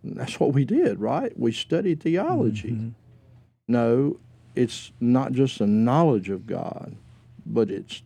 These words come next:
Speaker 1: like Paul would say in Philippians four,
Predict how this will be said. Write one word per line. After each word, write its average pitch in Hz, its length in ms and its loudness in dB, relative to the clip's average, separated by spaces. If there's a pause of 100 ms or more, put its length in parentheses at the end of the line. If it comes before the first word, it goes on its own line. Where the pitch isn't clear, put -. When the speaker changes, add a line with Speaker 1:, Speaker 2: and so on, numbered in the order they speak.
(160)
Speaker 1:
like 117 240 2 (320)
Paul 131 380 2
would 101 280 0
say 104 460 2
in 101 140 -2
Philippians 101 840 -2
four, 117 540 2